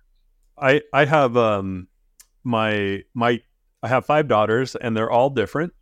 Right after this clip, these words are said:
Uh, one of my daughters, I, when she was two, I recognized that she was completely different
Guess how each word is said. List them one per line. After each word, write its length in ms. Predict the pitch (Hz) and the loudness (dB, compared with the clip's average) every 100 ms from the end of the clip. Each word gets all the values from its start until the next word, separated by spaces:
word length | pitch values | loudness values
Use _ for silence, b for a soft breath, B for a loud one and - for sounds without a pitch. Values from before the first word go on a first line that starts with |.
| _ _ _ _ - | _ _ _ _ -4
Uh, 380 | 110 104 101 95 _ _ _ _ _ | 0 0 0 -6 _ _ _ _ _
one 240 | 120 120 175 | -2 0 0
of 60 | 165 | 0
my 220 | 117 107 | 0 2
daughters, 480 | 104 101 104 113 113 | 2 2 0 -2 0
I, 340 | 110 113 113 _ - | 0 -2 -6 _ -8
when 220 | 117 113 | -4 -4
she 220 | - 165 | -4 -6
was 460 | 170 127 101 - - - | -2 -2 -2 -6 -20 -16
two, 680 | - 220 143 104 110 151 _ _ _ _ _ | -4 0 0 0 -4 -8 _ _ _ _ _
I 140 | - 151 | 0 2
recognized 840 | 156 143 - 131 123 113 113 113 | 4 2 0 -6 -2 -2 -2 -4
that 120 | 110 - | -6 -6
she 160 | 143 | -4
was 200 | 131 104 | -2 -2
completely 500 | - 104 - 135 123 | -4 -4 -2 -2 -2
different 440 | 113 110 113 104 | 0 -2 -2 -6